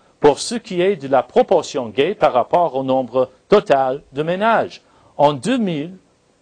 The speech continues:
dans les plus grandes régions métropolitaines au pays, San Francisco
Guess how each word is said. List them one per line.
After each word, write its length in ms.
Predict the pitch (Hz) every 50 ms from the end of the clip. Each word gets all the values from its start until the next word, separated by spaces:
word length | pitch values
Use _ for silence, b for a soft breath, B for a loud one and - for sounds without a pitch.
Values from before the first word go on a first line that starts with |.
| _ _
dans 240 | 143 156 160 156 151
les 260 | 147 147 139 139 135
plus 240 | - - 214 262 196
grandes 380 | 131 127 143 185 196 185 151
régions 420 | 139 165 170 131 107 110 135 160 170
métropolitaines 720 | 156 165 160 - 156 - - 135 120 107 - 151 165 165 139
au 100 | 127 117
pays, 440 | - 123 117 110 107 113 139 165 - b b b b b b b b _
San 220 | - 156 165 170
Francisco 880 | - 156 143 - - 151 - - - - 220 214 220 220 220 220 180